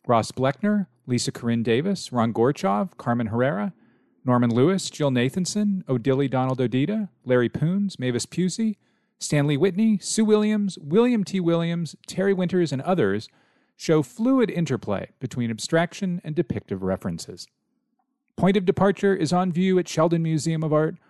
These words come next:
from August thirteenth through December thirty-first, twenty twenty-one. For more information, visit sheldon art museum dot org. Bemis Center for Contemporary Arts in Omaha, Nebraska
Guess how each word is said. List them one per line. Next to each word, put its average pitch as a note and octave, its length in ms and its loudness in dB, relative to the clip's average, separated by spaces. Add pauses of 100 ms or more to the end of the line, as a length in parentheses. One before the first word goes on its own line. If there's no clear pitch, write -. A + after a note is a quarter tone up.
(200)
from B2+ 200 -4
August G3 380 0
thirteenth F#3 640 0 (360)
through G3 160 2
December C3+ 440 2
thirty-first, B2+ 680 0
twenty G2+ 240 -2
twenty-one. F#2+ 580 -2 (680)
For D3+ 120 -2
more G#3+ 200 4
information, F#3+ 640 0
visit G#2 320 0 (320)
sheldon G#3 400 0
art G#3 180 0
museum F#2 540 -6 (300)
dot G2+ 180 0
org. E2 380 -2 (580)
Bemis F#3+ 340 2
Center E2+ 300 0
for F2 140 -4
Contemporary D3+ 540 0
Arts E3 300 0
in E3+ 160 -6
Omaha, F#3 420 -2
Nebraska D#3 640 -2